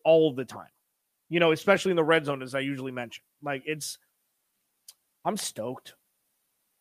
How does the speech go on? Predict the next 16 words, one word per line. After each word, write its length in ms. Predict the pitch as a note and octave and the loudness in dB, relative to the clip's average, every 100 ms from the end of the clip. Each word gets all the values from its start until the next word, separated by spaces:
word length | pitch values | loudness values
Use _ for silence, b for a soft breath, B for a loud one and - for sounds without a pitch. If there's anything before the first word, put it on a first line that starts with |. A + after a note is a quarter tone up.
| _ | _
Like, 100 | F#3+ | 4
we 80 | G3+ | 8
don't 100 | D#4+ | 8
even 140 | D4 | 6
talk 300 | G#3 G3+ C#4 | 4 4 4
about 240 | B3 D#3 A#2 | 8 8 6
him. 180 | A2 - _ _ _ _ _ _ _ _ | 0 -14 _ _ _ _ _ _ _ _
We 60 | G3+ | 4
talk 140 | A#3+ | 8
about 140 | A#3+ | 10
everybody 340 | A#3+ A#3+ A#3+ A#3 | 8 10 10 10
else, 220 | C4 A#3 | 10 6
and 80 | F#3+ | 0
then 80 | F#3 | -2
you 120 | F3+ | 2
like, 380 | F3+ F3 - | 4 4 2